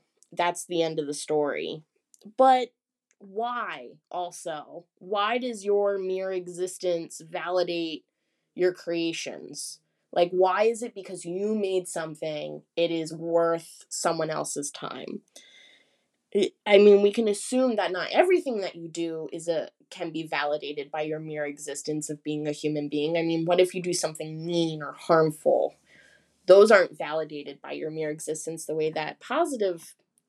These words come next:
things are. So is it the fact that art is supposed to add to the experience of the general public that makes it valid? My art is valid as long as it contributes to society,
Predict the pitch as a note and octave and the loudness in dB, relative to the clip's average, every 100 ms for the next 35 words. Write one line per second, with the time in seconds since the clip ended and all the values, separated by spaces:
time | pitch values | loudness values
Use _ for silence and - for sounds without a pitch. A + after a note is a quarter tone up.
0 | _ - C#3+ C#3+ D3 C#3 A2 F3 C#4+ _ | _ -12 -10 -10 -10 -10 -6 -6 -6 _
1 | _ _ _ _ _ _ - - A3 G#3+ | _ _ _ _ _ _ -4 4 4 4
2 | G#3+ G#3+ G#3 G3+ G#3 G3+ - F3+ F3+ F3 | 2 -2 -4 -6 -6 -8 -6 -6 -6 -10
3 | E3 F3 F3+ F#3+ F3+ E3+ F3 E3+ - - | -8 -4 -2 -2 -6 -10 -6 -8 -10 -20
4 | - G#3+ C#4 B3+ D4 C#4 C#4 - - C4 | -10 -4 -4 -4 -6 -4 -6 -8 -6 -2
5 | C4+ C4+ C4 B3+ B3 A#3+ A#3 A#3 - G#3+ | -2 -4 -6 -6 -4 -4 -4 -8 -8 -10
6 | A3+ D#4+ - A#3 A#3+ A#3 A3 F3+ E2 - | -6 -6 -6 -8 -4 -6 -6 -8 -10 -16
7 | - D#3+ G#3 D#4 F4+ F4+ _ _ _ _ | -14 -8 -2 0 0 -2 _ _ _ _
8 | _ _ _ _ _ F#3+ G3 F#3+ F#3+ A3 | _ _ _ _ _ 0 2 4 4 2
9 | A#3 G#3+ F#3 F#3 A3 C4+ C4+ G#3+ F#3+ F#3+ | 2 -6 -4 -4 0 0 0 -4 -6 -6
10 | G3+ G#3 G3+ - G3+ G3 G3 G3 G3 - | -6 -6 -10 -8 -10 -6 -6 -6 -8 -6
11 | F#3+ - F3+ E3+ F3 B3 D#4 E4+ | -6 -6 -8 -6 -2 -2 0 -2